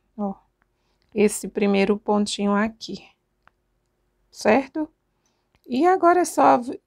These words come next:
em cada ponto, ó, você vai passando, vai controlando aí a tensão dos pontos, pra que eles fiquem aqui, essas argolinhas, ó, todas no mesmo tamanho, deixando aí a sua peça um charme.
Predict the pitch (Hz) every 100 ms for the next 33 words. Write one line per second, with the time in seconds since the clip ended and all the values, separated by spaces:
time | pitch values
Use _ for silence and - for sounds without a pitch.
0 | _ - 240 226 226 233 262 262 220 226
1 | 254 208 208 - 208 208 208 208 208 -
2 | 202 202 202 208 208 226 240 220 220 208
3 | 202 202 196 196 208 196 - 202 - 202
4 | 190 214 226 - 202 196 202 - 202 -
5 | _ _ _ _ _ - 208 208 226 220
6 | 208 - - 214 - 214 214 202 - 220
7 | 208 - 202 202 196 202 202 202 220 240
8 | 220 208 208 - _ _ _ _ _ _
9 | 214 220 226 226 226 220 220 233 226 247
10 | 233 214 202 196 202 _ _ _ _ _
11 | _ _ 214 202 - 202 196 196 202 190
12 | 208 208 - 208 202 214 208 254 - -
13 | 208 196 202 208 -